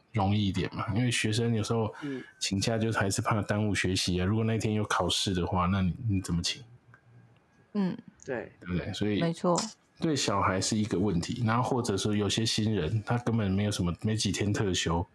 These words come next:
Speaker 1: 那你还要他，要他请特休，变成他下半年 <laughs> 他就是没有特休啊，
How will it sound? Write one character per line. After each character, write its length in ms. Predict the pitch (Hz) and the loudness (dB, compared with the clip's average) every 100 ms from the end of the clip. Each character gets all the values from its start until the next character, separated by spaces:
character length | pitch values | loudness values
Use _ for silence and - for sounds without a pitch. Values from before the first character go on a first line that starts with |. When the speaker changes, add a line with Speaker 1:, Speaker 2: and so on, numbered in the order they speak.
| _ _ _ _ | _ _ _ _
Speaker 1:
那 120 | - 113 | -2 0
你 100 | 98 | 0
还 60 | 98 | 0
要 140 | 101 | 0
他， 140 | 92 92 - - | 0 -2 -6 -6
要 160 | 107 | -2
他 120 | 104 101 | 0 0
请 200 | - 87 | -2 -2
特 160 | 90 | 0
休， 300 | 87 85 87 - _ _ _ _ _ _ _ _ _ _ _ _ _ 131 - | 0 0 -2 -6 _ _ _ _ _ _ _ _ _ _ _ _ _ -14 -4
变 120 | 120 | 0
成 160 | 110 104 | 2 2
他 80 | 113 | 2
下 200 | 127 110 | 2 2
半 180 | 113 | 2
年 180 | 101 90 92 - | 2 2 2 0
<laughs> 80 | |
他 160 | - 151 | 0 0
就 160 | 143 131 | 2 2
是 80 | |
没 120 | 123 117 | 2 2
有 60 | |
特 160 | 104 117 | 2 0
休 200 | 98 90 | 2 2
啊， 200 | 90 | 0